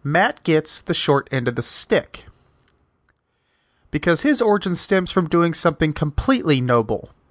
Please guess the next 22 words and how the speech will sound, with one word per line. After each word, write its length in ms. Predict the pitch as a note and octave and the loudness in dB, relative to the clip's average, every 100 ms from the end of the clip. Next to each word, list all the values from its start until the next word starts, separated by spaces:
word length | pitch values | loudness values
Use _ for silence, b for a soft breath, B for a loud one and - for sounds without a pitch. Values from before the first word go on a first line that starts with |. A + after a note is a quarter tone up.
| _ _ _ _ _ _ _ _ _ _ - | _ _ _ _ _ _ _ _ _ _ -2
Now, 120 | D#3+ | 2
you 100 | D#3+ | 2
look 160 | F3+ A#3 | 2 2
at 200 | F#3+ - | -2 -2
characters 380 | F#3+ F3 E3+ D#3 | 0 0 2 2
like 140 | D#3 | 0
the 140 | E3 | 0
X-Men, 420 | F3 F3 - A#2+ A2+ | -2 -2 -2 -4 -2
they're 100 | B2 | -2
born 300 | D3 D#3 D3 | 0 0 0
with 100 | - | 0
their 120 | B2 | 0
powers. 580 | - G#2 G2 G2 - - | 2 0 -2 -10 -12 -6
And 200 | D#3 C#3+ | -4 -2
yeah, 240 | G3+ F#3+ E3 | 0 0 0
they're, 420 | D3 C3 B2 A#2+ _ _ - | 0 2 0 -4 _ _ -6
they're 100 | C#3 | -4
put 240 | - A3 | -2 -2
upon 480 | F#3 D#3 B2 A#2+ C3+ | 0 0 0 0 -2
and 260 | C#3 C3+ | -4 -2
they're 200 | B2+ B2 | 0 0
rejected, 720 | A#2 B2 A#2 G#3 - B2 A#2 | 0 -4 0 -2 0 -4 -6